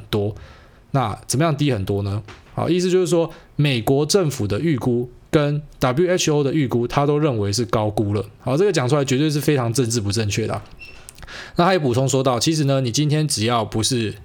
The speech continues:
六十岁以上的哦，你是六十岁以下的，然后你身体没有什么残疾、没有什么疾病、没有什么病痛的人呢，这个死亡率是非常低的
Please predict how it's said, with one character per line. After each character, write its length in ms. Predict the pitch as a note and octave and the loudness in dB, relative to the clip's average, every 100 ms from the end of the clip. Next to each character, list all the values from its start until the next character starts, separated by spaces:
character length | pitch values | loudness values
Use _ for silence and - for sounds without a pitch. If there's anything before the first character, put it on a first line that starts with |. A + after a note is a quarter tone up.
| - | 2
六 140 | E3 A#2+ | 2 2
十 180 | G#2 | -2
岁 180 | G2+ A#2 | 0 -2
以 140 | G2 F#2+ | -2 -2
上 260 | A#2+ G2+ | -2 -2
的 80 | G2+ | -4
哦， 160 | G#2+ A2 | -4 -4
你 100 | A#2+ | -2
是 60 | D3 | 0
六 180 | G3 F#3+ | 2 2
十 120 | C3 | 2
岁 160 | C3 C#3+ | 0 0
以 140 | G2 | -2
下 240 | F#2+ A#2 G2+ | -2 -2 -2
的， 80 | |
然 100 | G2+ | -2
后 60 | C#3+ | 0
你 80 | C#3 | 0
身 240 | G#2+ D3+ | 0 0
体 140 | B2 A2 | 0 0
没 80 | |
有 100 | A#2+ | 0
什 60 | A2+ | -2
么 80 | G2 | -2
残 200 | - G#2+ | -2 -2
疾、 200 | G#2+ G#2+ | -2 -2
没 80 | A#2 | -2
有 80 | |
什 80 | A#2 | -2
么 40 | G2+ | -2
疾 220 | G2+ G2+ | -4 -4
病、 240 | A2+ G#2 | -2 -2
没 60 | A2+ | -2
有 80 | B2 | -2
什 80 | |
么 40 | G2+ | -2
病 220 | A#2+ A#2 | -2 0
痛 200 | G#2 A#2 | 0 -2
的 100 | F#2 | -4
人 260 | F2+ F#2+ F#2+ | -2 -4 -2
呢， 140 | G#2 G2+ - - - | -2 -4 -10 -16 -4
这 100 | - | 0
个 80 | E3+ | 2
死 180 | - G#2+ | 0 -2
亡 120 | G#2 | -2
率 80 | A#2+ | -2
是 80 | A#2+ | -2
非 160 | A#2+ | -2
常 180 | G#2+ F2+ | -2 -4
低 120 | F#2 | -4
的 120 | G2 | -4